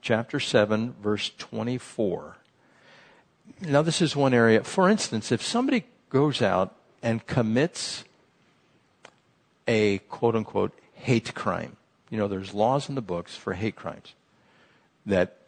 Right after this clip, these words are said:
they're making judgments based on what they think is in your heart,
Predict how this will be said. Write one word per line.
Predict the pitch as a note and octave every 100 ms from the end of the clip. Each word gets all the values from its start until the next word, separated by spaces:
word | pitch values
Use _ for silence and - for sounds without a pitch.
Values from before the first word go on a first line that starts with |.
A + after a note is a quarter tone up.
| _ _
they're | G#2+ A#2 E3
making | E3+ D#3+ D3+ A#2+
judgments | A2 B2+ B2 F2+ F2 - - - _ _ _ _ _ -
based | A#2+ A2
on | A2+
what | A2 -
they | G#2
think | - C3+ B2+
is | G#2+
in | A2
your | G2+
heart, | F2 - C3 G#2+ - -